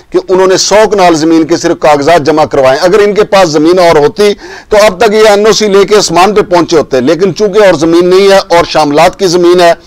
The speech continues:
और इनके खिलाफ जो है वो जिली इंतजामिया रावलपिंडी भी घेरा तंग किए हुए है, क्योंकि शामलात की जमीन को ये मलकियती जमीन जाहिर कर ही नहीं सकते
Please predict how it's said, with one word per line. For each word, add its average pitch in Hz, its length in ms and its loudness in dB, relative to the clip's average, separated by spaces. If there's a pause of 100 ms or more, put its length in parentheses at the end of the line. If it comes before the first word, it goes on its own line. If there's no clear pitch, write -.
(280)
और 165 120 2
इनके 202 260 0
खिलाफ 165 320 0
जो 175 140 0
है 185 160 4
वो 190 440 2 (200)
जिली 190 220 0
इंतजामिया 185 520 0
रावलपिंडी 165 600 0
भी 196 140 0
घेरा 156 300 2
तंग 170 240 -2
किए 175 200 -2
हुए 170 220 2
है, 175 80 2
क्योंकि 202 360 -4
शामलात 185 460 0
की 202 120 -4
जमीन 185 300 0
को 196 120 0
ये 190 160 0
मलकियती 185 600 -2
जमीन 165 280 0
जाहिर 165 320 0
कर 185 200 0
ही 185 80 2
नहीं 156 120 0
सकते 135 380 -2